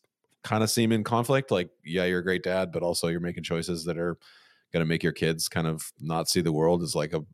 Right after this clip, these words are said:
morally, you know, place where there's right and wrong choices. But, you know, it's, it, it's still, he did come across to me as, like, ah, like, I, I could see, like, talking to Ian Poulter about, like, having a teenage daughter, which I have too.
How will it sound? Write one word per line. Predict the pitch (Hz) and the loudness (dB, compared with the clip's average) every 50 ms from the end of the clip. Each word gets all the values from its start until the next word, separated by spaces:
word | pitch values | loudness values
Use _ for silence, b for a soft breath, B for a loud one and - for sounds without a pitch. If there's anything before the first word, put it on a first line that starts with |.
| - - - | -20 -18 -14
morally, | 87 85 85 87 82 82 82 80 76 - _ _ _ | -10 -8 -6 -4 -2 0 0 -2 -2 -6 _ _ _
you | - 82 | -14 -12
know, | 71 69 73 78 - _ b b b b b b b b b b b - | -10 -10 -10 -12 -14 _ b b b b b b b b b b b -2
place | - 82 80 85 - - | 2 2 2 4 4 4
where | 92 85 | 4 4
there's | 78 82 78 | 4 4 4
right | 82 80 82 - | 2 2 2 0
and | 78 - - | -2 -4 -4
wrong | 80 78 80 82 | -2 -2 -2 0
choices. | - 98 90 95 - 73 127 123 - | 2 2 2 2 2 0 -2 -2 0
But, | - 87 82 - - _ _ _ _ _ _ _ _ - | 0 2 2 0 -2 _ _ _ _ _ _ _ _ 0
you | 98 | 2
know, | 98 101 110 | 2 4 4
it's, | 110 104 - - | 2 2 0 -2
it, | - 90 90 - _ - | -6 -6 -6 -8 _ -8
it's | 92 85 - | -6 -4 0
still, | - - 117 110 110 101 87 | 2 4 6 6 4 4 2
he | - 113 | 0 0
did | 98 92 127 117 92 | 2 4 4 4 4
come | - 123 107 | 4 4 4
across | 101 - 104 95 92 - - | 4 4 4 4 4 2 0
to | 85 | -2
me | 85 85 | -2 -2
as, | 82 80 78 - | -2 -2 -2 -2
like, | 76 71 73 - - - | -4 -4 -4 -6 -6 -2
ah, | 135 127 92 85 | 0 0 0 0
like, | 78 76 82 85 - - | 0 -2 -4 -6 -6 -4
I, | 110 127 113 - | -6 -4 -4 -4
I | - 135 | -6 -4
could | - 139 123 - | -2 -2 -2 0
see, | - 92 82 80 | 0 0 2 2
like, | 82 80 - | 0 0 -2
talking | - - 80 78 - 76 76 | 0 0 0 0 0 0 -4
to | 73 71 - _ _ _ _ _ | -4 -4 -6 _ _ _ _ _
Ian | 85 82 80 73 | -8 -6 -6 -2
Poulter | - 82 78 76 80 80 | -2 -2 -2 0 0 -2
about, | 80 78 80 80 69 | 0 0 -2 -2 -2
like, | 80 82 - _ _ | -2 -4 -6 _ _
having | - 80 80 85 185 | -4 -4 -2 0 0
a | 196 | 0
teenage | - 123 123 120 123 120 - | 2 4 4 4 4 4 2
daughter, | 156 156 147 120 85 87 | 2 4 4 4 2 0
which | 85 80 82 82 - | -2 -4 -6 -4 -2
I | 85 85 98 | 0 0 0
have | 101 104 | 0 0
too. | - 156 143 101 90 | -2 -2 -4 -4 -4